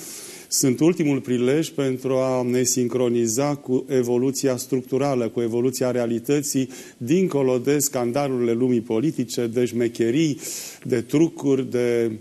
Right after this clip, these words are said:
uh, lucruri absolut ieftine. Una din marile probleme ale societății românești actuale este tocmai această dependență de scandal, de false evenimente și de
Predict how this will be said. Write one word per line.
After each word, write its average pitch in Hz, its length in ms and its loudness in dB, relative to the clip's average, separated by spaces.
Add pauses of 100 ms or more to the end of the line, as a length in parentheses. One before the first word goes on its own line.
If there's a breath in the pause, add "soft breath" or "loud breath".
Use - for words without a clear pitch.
(460 loud breath)
uh, 135 300 0
lucruri 139 320 0
absolut 135 420 -2
ieftine. 123 580 -2 (260)
Una 170 280 4
din 143 120 2
marile 147 280 2
probleme 131 360 0
ale 123 140 2
societății 120 540 -2
românești 117 400 0
actuale 139 480 -2
este 127 640 2
tocmai 139 360 -2
această 123 720 0 (340 loud breath)
dependență 127 1040 0 (400 loud breath)
de 127 200 2
scandal, 120 640 -2
de 123 80 -2
false 131 540 -2
evenimente 120 800 0
și 139 220 -2
de 127 280 2